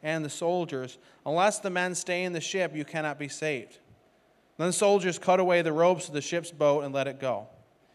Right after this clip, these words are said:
As day was about to dawn, Paul urged them to take some food, saying, 'Today is the fourteenth day that you have continued in suspense and without food,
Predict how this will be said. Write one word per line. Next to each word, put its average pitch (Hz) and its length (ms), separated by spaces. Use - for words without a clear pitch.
As 143 140
day 196 180
was 220 140
about 190 280
to 180 60
dawn, 180 340
Paul 175 280
urged 180 260
them 170 140
to 156 80
take 175 240
some 151 160
food, 180 320
saying, 156 320
'Today 185 320
is 196 120
the 165 80
fourteenth 180 580
day 180 240
that 160 100
you 156 100
have 151 100
continued 180 460
in 160 140
suspense 160 560
and 147 80
without 147 340
food, 170 380